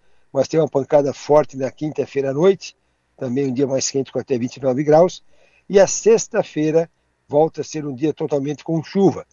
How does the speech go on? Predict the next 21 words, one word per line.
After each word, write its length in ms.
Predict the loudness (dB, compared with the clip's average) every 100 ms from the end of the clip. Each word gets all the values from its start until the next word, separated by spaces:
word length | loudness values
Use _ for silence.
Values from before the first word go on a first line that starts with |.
| _ _ _
Sexta-feira 600 | -2 0 0 0 2 2
chove 220 | 2 0
a 40 |
qualquer 300 | -2 -2 0
momento, 500 | 0 0 0 -2 -2
de 180 | -8 -6
manhã, 320 | -4 -2 0
tarde 300 | 0 0 -2
e 40 | 0
noite, 380 | 2 2 0 -12 _ _ -6
uma 120 | -2
precipitação 800 | 0 0 0 0 0 0 0 0
de 100 | -2
até 260 | 0 0 0
trinta 500 | 2 2 2 0 0
milímetros. 840 | 2 2 2 0 0 0 -2 -14 _ _ _ _ _
Final 260 | 4 6 6
de 80 | 2
semana, 440 | -4 0 2 2
por 160 | 0 -4
enquanto, 420 | -4 -2 -2